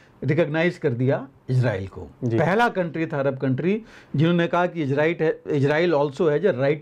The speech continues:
Speaker 1: to exist।
Speaker 2: जी।
Speaker 1: तो पहली मान्यता उन्होंने दी ये अमेरिकन डिप्लोमेसी से हुआ।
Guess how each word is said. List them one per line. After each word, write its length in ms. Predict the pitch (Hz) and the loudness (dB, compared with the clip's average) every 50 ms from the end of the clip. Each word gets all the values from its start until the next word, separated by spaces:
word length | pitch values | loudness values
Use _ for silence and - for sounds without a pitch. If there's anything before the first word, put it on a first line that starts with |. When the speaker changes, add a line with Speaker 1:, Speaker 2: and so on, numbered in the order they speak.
| - 208 | -2 -2
Speaker 1:
to 100 | 240 262 - - - - - - 147 | -2 -2 -4 -8 -16 -6 -2 -2 0
exist। 320 | 123 113 135 - - - - - - - - 113 | 0 0 -2 -4 -6 -8 -16 -20 -20 -12 -6 -4
Speaker 2:
जी। 160 | 110 101 90 - - - - - - - - - - - - - | -4 -4 -4 -6 -12 -20 -20 -20 -20 -20 -20 -20 -20 -20 -6 -2
Speaker 1:
तो 60 | 170 143 | -2 -2
पहली 420 | 131 - 196 180 180 247 302 285 | 0 0 0 0 0 0 0 0
मान्यता 440 | 247 202 180 170 175 175 175 190 185 | 0 0 0 0 0 0 2 2 2
उन्होंने 340 | 190 185 180 175 170 170 151 | 2 2 0 0 0 0 0
दी 260 | 147 180 208 240 240 - - - - _ - 151 | 0 0 0 -2 -4 -8 -16 -20 -20 _ 0 2
ये 140 | 175 220 | 4 4
अमेरिकन 480 | 208 170 160 160 165 170 165 208 196 180 | 4 4 2 0 -2 -2 0 -2 -2 0
डिप्लोमेसी 560 | 156 156 - 165 156 147 151 147 131 185 175 | -2 -2 -2 -2 -2 -2 -2 -2 0 -2 -2
से 160 | 131 190 165 | 0 2 2
हुआ। 420 | 147 135 123 117 113 113 127 - | 2 2 2 2 0 -2 -2 -4